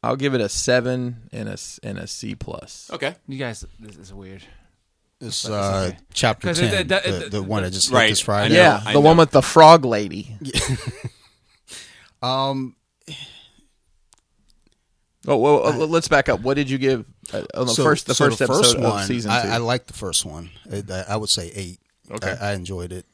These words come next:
Speaker 4: The second one, in comparison, it is down some, 'cause it, it feels like, again, that, you know, flavor of the week type deal. And
Speaker 1: The
Speaker 4: I didn't,
Speaker 1: MacGuffin.
Speaker 4: I didn't care for this flavor.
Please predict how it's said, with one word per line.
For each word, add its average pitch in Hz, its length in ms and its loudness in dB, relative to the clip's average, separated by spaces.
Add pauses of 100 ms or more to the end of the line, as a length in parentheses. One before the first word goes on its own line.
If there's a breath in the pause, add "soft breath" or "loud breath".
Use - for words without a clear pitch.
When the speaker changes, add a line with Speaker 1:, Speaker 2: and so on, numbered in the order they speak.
(120)
Speaker 4:
The 104 120 -6
second 131 500 -2
one, 87 380 -10 (760)
in 101 140 -10
comparison, 92 840 -8 (260)
it - 40 -16
is 90 240 -10
down 87 420 -12
some, 90 300 -10 (760 soft breath)
'cause 143 220 2
it, 131 320 -6
it 120 140 -6 (180)
feels 120 260 -4
like, 107 220 -6
again, 104 280 -10
that, 95 260 -10 (200)
you 117 140 -8
know, 104 80 -8
flavor 110 340 -6
of 98 60 -6
the 98 60 -10
week 92 220 -14 (200)
type 90 240 -10
deal. 85 360 -14 (360 soft breath)
And 92 160 -10
Speaker 1:
The 117 60 -4
Speaker 4:
I - 20 -4
didn't, 117 140 -6
Speaker 1:
MacGuffin. 110 260 -8 (100)
Speaker 4:
I 117 60 0
didn't 107 200 -4
care 104 140 -4
for 92 120 -10
this 90 120 -6
flavor. 87 400 -12